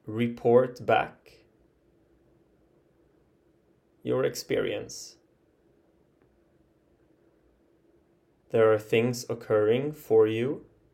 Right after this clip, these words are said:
that you are aware of and that you can know. You know it. You know your experience.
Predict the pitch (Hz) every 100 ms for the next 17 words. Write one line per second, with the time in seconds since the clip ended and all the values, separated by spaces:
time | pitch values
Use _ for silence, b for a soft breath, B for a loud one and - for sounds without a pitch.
0 | _ _ _ _ _ 110 - 101 98 98
1 | 98 95 95 95 110 - - _ _ _
2 | _ _ _ _ _ _ _ _ _ _
3 | _ _ _ _ _ _ 131 123 135 143
4 | 151 147 147 143 143 143 143 147 147 _
5 | _ _ _ - 196 - - - _ _
6 | _ _ _ _ _ _ _ _ _ 127
7 | 127 156 - - - - _ 123 120 131
8 | 135 117 110 - - - - - - -
9 | -